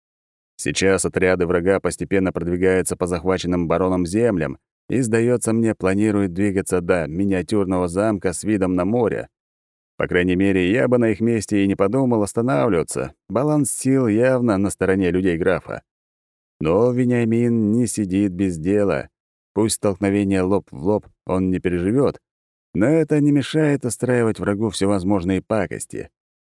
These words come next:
То там засаду устроит, то тут метким выстрелом подорвет бензовоз. Прямо при мне барон с несколькими своими людьми выскочил из зарослей на броневике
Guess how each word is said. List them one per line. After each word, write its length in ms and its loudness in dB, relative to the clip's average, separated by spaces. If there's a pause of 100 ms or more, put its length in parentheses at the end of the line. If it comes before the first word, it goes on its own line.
(800)
То 160 2
там 280 2
засаду 540 0
устроит, 640 -2
то 140 2
тут 420 -2
метким 480 0
выстрелом 560 0
подорвет 440 0
бензовоз. 640 -2 (800)
Прямо 380 2
при 160 -4
мне 300 0
барон 400 0
с 120 -16
несколькими 460 -2
своими 340 -2
людьми 440 -2 (280)
выскочил 520 -2
из 80 -2
зарослей 560 0
на 100 0
броневике 580 0